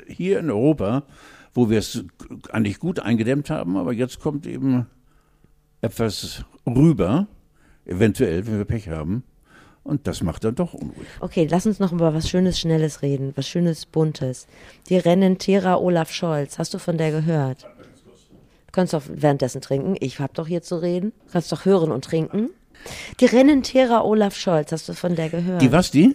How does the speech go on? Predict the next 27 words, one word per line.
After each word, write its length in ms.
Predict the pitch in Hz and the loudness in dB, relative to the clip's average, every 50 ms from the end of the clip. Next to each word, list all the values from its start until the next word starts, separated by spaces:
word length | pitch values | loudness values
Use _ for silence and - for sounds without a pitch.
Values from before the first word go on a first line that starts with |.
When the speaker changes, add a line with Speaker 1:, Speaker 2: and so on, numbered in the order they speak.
| - - - | 4 -4 0
Speaker 2:
Die 100 | - 196 | 2 4
Rennentera 760 | 180 180 180 190 220 226 226 - - 220 208 202 185 185 180 | 6 6 4 6 4 2 2 0 2 2 2 4 4 2 2
Olaf 320 | - 185 190 180 170 165 - | 2 2 2 2 2 0 -2
Scholz. 580 | - - 175 156 156 180 247 - - - - - - - - - | -2 0 0 2 2 2 0 -2 -4 -14 -20 -20 -20 -16 -2 2
Speaker 1:
Die 100 | 117 120 | 2 4
Rennentiere? 920 | - 131 175 185 156 131 123 - - 170 170 147 101 80 92 127 247 277 - - _ _ _ - - _ _ | 6 6 8 8 8 8 6 4 2 2 2 2 2 2 2 2 2 2 0 -6 _ _ _ -20 -20 _ _
Speaker 2:
<laughs> 60 | - - - - - - - - - - - - - - - - _ _ - - - - 220 - | -12 -12 -12 -16 -16 -16 -14 -8 -8 -10 -10 -10 -10 -12 -12 -12 _ _ -18 -18 -6 -6 -4 2
Speaker 1:
Was 200 | - 160 - - | 2 2 4 4
ist 160 | 208 - - | 2 2 4
die 60 | - 170 | 4 4
Rennentiere? 640 | 135 151 160 143 127 110 - - 175 120 82 87 117 | 6 6 6 6 6 4 2 0 0 0 0 0 0
Speaker 2:
Die 180 | 151 196 190 180 | 4 6 6 6
Rennentera 1400 | 165 143 147 160 175 190 226 233 233 220 202 190 196 190 - - - 214 233 240 214 143 127 123 139 175 220 294 - - _ _ _ - - - | 6 4 2 4 6 6 6 6 4 4 4 4 2 0 0 0 2 4 4 4 4 4 4 4 4 4 2 0 -2 -8 _ _ _ -20 -6 0
Olaf 420 | 180 185 196 190 185 180 180 - | 4 4 6 6 6 4 2 0
Scholz 760 | - - - 202 196 170 147 135 151 190 302 - - - - - - | -2 0 4 6 6 6 6 6 4 2 2 -2 -8 -16 -18 -8 -2
ist 360 | - 190 214 214 - - - | 0 0 0 0 -4 -6 -2
eine 320 | - 165 170 180 180 - - | 0 2 2 2 0 0 0
Orchideenart. 1040 | 180 185 180 - - 214 170 196 214 233 247 220 - - - 117 110 120 - - _ _ _ _ _ _ - - - - - _ _ | -2 -2 -2 -2 -4 -4 0 0 0 0 0 -2 -6 -6 -8 -8 -8 -10 -12 -16 _ _ _ _ _ _ -20 -20 -20 -20 -20 _ _
Speaker 1:
Ach, 300 | - 120 117 - - - | -4 -4 -2 -2 -2 -4
siehst 520 | - - - - 123 131 - - - - | -4 -4 -6 -6 -4 -4 -4 -6 -6 -10
du. 180 | - - - - - - _ _ _ _ _ | -12 -14 -14 -16 -18 -20 _ _ _ _ _
Guck 100 | - 165 | 0 0
Speaker 2:
Es 120 | 175 - | 0 0
ist 80 | - - | -2 -8
Speaker 1:
an. 120 | - - | -2 2
Speaker 2:
eine 240 | 170 175 175 180 175 | 4 4 4 4 2
Schönheit, 640 | - - - 208 226 240 240 233 208 202 196 - | 0 2 4 4 4 6 4 4 2 2 0 -2